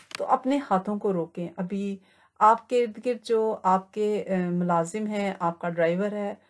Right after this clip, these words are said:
इन लोगों की जो है वो तरबियत करें, इनको बताएं कि बच्चों के ऊपर अपने घरों में हाथ ना उठाएं।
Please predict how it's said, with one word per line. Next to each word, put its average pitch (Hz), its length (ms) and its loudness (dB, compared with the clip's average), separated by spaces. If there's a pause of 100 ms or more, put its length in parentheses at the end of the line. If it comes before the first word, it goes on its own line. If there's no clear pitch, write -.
(320)
इन 262 260 0
लोगों 247 320 4
की 240 440 -6
जो 190 200 2
है 202 200 2
वो 214 220 -2
तरबियत 202 560 -2
करें, 175 320 -2
इनको 202 240 0
बताएं 190 380 0
कि 202 80 -6
बच्चों 185 340 -2
के 185 100 -4
ऊपर 175 280 -4
अपने 170 260 -2
घरों 165 240 -2
में 165 140 -4
हाथ 165 280 -4
ना 160 140 -6
उठाएं। 160 340 -10